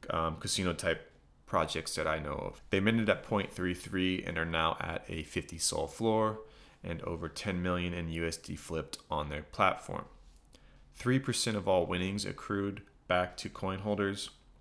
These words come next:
and the current flip options are point oh five sol, point one, point two five, point five, and one sol. I believe they voted to raise it to two. I'm not sure if that went through already.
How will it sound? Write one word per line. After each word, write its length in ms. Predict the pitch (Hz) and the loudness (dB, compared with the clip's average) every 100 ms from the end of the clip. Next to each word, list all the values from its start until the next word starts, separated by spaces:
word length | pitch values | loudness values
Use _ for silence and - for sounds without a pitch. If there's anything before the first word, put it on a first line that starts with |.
| - _ - - - | -20 _ -20 -12 -4
and 120 | 92 | -2
the 60 | 87 | -2
current 380 | - 98 98 | 0 0 0
flip 300 | - 95 90 - | -2 -2 -2 -4
options 580 | 87 - 92 85 82 - | -6 -4 -4 -2 -4 -6
are 140 | - 80 | -8 -10
point 320 | - 104 - | -4 -4 -2
oh 120 | 92 87 | -4 -4
five 380 | - 85 85 | -2 -2 -2
sol, 460 | - 90 85 82 85 - - - - - - - | -4 -4 -2 -4 -6 -16 -20 -20 -20 -20 -16 -16
point 380 | - 107 95 - | -4 0 0 -2
one, 420 | 90 82 80 80 92 - - | -2 0 0 -2 -8 -16 -4
point 320 | 117 98 - | -2 -2 -4
two 180 | - 87 | -6 -6
five, 580 | - 82 80 80 80 - - | -2 0 0 -2 -6 -10 -12
point 280 | - 98 - - - _ - | -2 -2 -2 -8 -20 _ -6
five, 400 | 85 80 78 78 - - | 0 0 0 -4 -8 -6
and 220 | 80 76 | -4 -2
one 220 | 76 73 | -4 -4
sol. 380 | - 71 - - | -4 -4 -4 -4
I 60 | 90 | -4
believe 420 | 80 95 95 92 | -2 0 0 0
they 240 | 95 87 - - - - - | 0 0 -2 -12 -20 -6 4
voted 280 | 92 87 - | 4 4 2
to 100 | 87 | 2
raise 260 | 85 85 | 4 2
it 120 | - | -4
to 100 | - | -8
two. 400 | 82 - 90 87 | -4 0 2 2
I'm 100 | 80 | 2
not 160 | 82 78 | -2 -2
sure 260 | - 82 80 | -2 -2 -2
if 120 | - | -2
that 240 | 78 - - - - - - | -4 -4 -12 -20 -20 -20 -4
went 240 | 80 78 | -4 -2
through 200 | 87 82 | -2 2
already. 420 | 82 80 78 78 | 4 2 2 -2